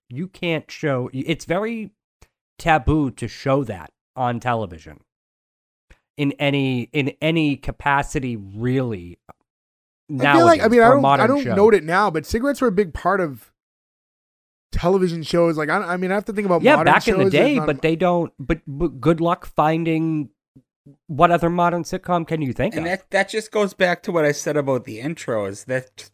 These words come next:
Speaker 3: gonna be like a throwback to that, that era. Like,
Speaker 2: But even that, this
Speaker 3: So he's
Speaker 2: show, I mean, this
Speaker 3: smoking.
Speaker 2: episode now came out, like,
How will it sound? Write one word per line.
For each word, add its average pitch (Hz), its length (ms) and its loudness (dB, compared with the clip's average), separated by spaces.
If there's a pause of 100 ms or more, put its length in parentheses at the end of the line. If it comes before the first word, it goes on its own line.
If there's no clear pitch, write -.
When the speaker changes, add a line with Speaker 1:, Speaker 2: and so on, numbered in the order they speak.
Speaker 3:
gonna 175 260 -4
be 170 100 -4
like 139 140 -4
a 113 60 -4
throwback 123 680 -2
to 131 280 -8
that, 113 320 -6
that 110 280 -6
era. 113 360 0
Like, 98 320 -14 (260)
Speaker 2:
But 208 100 2
even 269 200 2
that, 285 200 0
this - 140 4
Speaker 3:
So - 20 -4
he's 143 60 0 (220)
Speaker 2:
show, - 20 0
I 185 80 2
mean, 196 140 2
this 220 140 4
Speaker 3:
smoking. 214 160 4
Speaker 2:
episode 190 380 4
now 165 180 0
came 170 260 -4
out, 175 160 -2
like, 139 200 -6